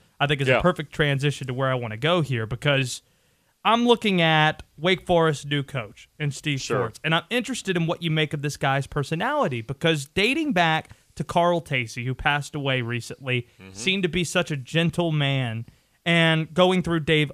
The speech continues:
Speaker 1: Odom and Skip Prosser, who'd quote Thoreau more than I'd imagine him spiking medical face masks into a practice floor. You got Jeff Bezdelik, Danny Manning, who weren't quite the outgoing types. That's fine. It doesn't really mean you're,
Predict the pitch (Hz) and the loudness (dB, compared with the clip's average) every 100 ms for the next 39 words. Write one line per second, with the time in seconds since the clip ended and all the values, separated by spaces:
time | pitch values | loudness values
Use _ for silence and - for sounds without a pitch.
0 | - 202 208 208 196 - 147 143 139 135 | 0 4 6 4 2 -4 -6 -2 -2 -6
1 | - _ - - 135 - 185 202 - 196 | -14 _ -12 -6 -6 2 4 4 2 0
2 | 190 - _ 175 156 - 196 190 - - | 0 -8 _ -2 -2 0 0 0 -4 -4
3 | 151 165 202 190 165 165 165 156 156 156 | 0 4 6 6 4 2 2 2 0 2
4 | 156 147 151 147 147 135 147 147 143 - | 2 2 2 0 0 2 4 4 2 -4
5 | _ - - 170 156 156 156 156 151 143 | _ -20 0 0 2 2 4 4 2 -2
6 | 127 - 233 233 165 151 143 139 156 139 | -4 -2 -2 -2 -2 0 0 -4 -6 -2
7 | 151 131 - _ - - 269 294 170 131 | -2 -2 -4 _ -6 2 2 2 0 -2
8 | - 135 117 110 120 - _ _ 165 160 | -2 -6 -6 -4 -8 -12 _ _ -2 2
9 | 170 147 185 185 165 139 190 202 214 - | 2 2 0 2 0 2 2 2 0 -2
10 | 165 156 160 196 208 202 - _ _ 190 | 0 0 0 2 0 -2 -8 _ _ 2
11 | 190 185 185 _ _ 160 185 285 285 - | 2 0 -4 _ _ -8 0 2 2 -2
12 | _ - 208 240 226 - 170 185 180 190 | _ -14 0 4 4 2 -8 -2 0 0
13 | 185 143 165 226 277 220 170 147 131 113 | -2 -4 2 4 4 2 0 -2 -4 -4
14 | 127 - 196 - - 262 202 185 180 170 | -6 -6 -8 -4 0 2 2 0 -4 -6
15 | 147 170 165 160 175 170 156 | -2 0 0 0 -2 0 -2